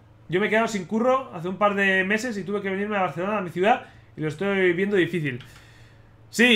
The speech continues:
y eso que Barcelona, al final, Madrid, Barcelona y, y, y Bilbao también hay bastante, y Valencia y tal, eh, son los mejores lugares así en cuanto a trabajos, eh, de estos se refiere, ¿no? Pero, pero sí que está complicada la cosa, está complicada la cosa.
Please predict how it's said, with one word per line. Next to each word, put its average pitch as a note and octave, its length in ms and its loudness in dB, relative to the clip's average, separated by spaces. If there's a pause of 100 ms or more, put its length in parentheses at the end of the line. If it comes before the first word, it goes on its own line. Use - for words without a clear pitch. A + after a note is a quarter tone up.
y F3 140 4
eso A3 140 6
que C#4 80 0
Barcelona, G#3 680 4
al F3 80 4
final, G#3 340 2
Madrid, E3+ 400 2
Barcelona G3+ 460 2
y, F#3 480 -2
y, E3 320 -4 (260)
y G3+ 140 -6
Bilbao F3+ 320 2
también B3+ 240 0
hay A#3+ 60 2
bastante, G#3+ 520 0
y F#3 100 0
Valencia G#3+ 640 4
y F3+ 80 0
tal, B3+ 220 2 (340)
eh, D3+ 160 4
son G3+ 200 0
los B3 100 -2
mejores G3+ 320 2
lugares F#3+ 380 6
así E3 180 -4
en F#3 80 -4
cuanto D#3+ 260 -2
a C#3+ 80 4
trabajos, F3 720 0
eh, C3+ 420 -2
de D3+ 140 6
estos F#3+ 440 -4 (140)
se C#3+ 160 -10
refiere, D3+ 320 -2
¿no? G#3+ 220 -2
Pero, D3+ 440 2 (360)
pero D#3 160 4
sí G#3 160 -2
que G3+ 420 6
está G3 220 0
complicada F#3+ 400 6
la D#3 120 4
cosa, B2+ 180 -10
está D3 180 -8
complicada D3 400 0
la C#3 100 0
cosa. B2 320 -10